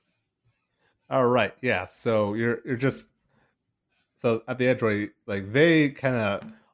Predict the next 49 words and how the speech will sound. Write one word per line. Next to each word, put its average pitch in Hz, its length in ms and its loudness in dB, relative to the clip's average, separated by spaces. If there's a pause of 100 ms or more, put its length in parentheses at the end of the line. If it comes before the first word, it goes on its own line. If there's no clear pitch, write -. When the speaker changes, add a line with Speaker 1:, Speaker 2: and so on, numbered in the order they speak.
(180)
Speaker 2:
limber, 123 760 2 (460)
like, 113 160 -4
they 131 100 -2
kinda 143 240 -2
limp 113 500 -2
out 120 260 0
of 104 280 -8
the 95 300 -2
van, 104 320 -4
but 98 120 -8
they 113 320 0
seem 110 460 -4
like 95 240 -4
they're 104 480 -2 (140)
a 113 60 -8
little 120 280 -2
bit 104 200 -4
out 104 200 -2
of 95 160 -10
it. 95 200 -6 (580)
Speaker 1:
All 101 80 -8
right, 92 140 -4
I, 120 320 -4
I - 20 0
try 143 240 2
to 120 80 -2
take 123 240 -2
'em 110 120 -4
with 113 220 -4
me 117 120 -6
to 110 120 -6
run, 104 300 -4 (120)
get 113 160 0
away 104 220 0
from 110 180 -4
there. 113 340 -2 (540)
Speaker 2:
Okay, 139 340 0
yeah, 95 260 -2
so - 160 -6
you, 120 160 0
you're 139 180 -2
able 117 180 -2
to 104 60 -6
grab 107 280 -2
onto 101 240 -4
them 104 320 -4
and, 95 340 -8 (120)
like, 95 200 -6
start - 360 -4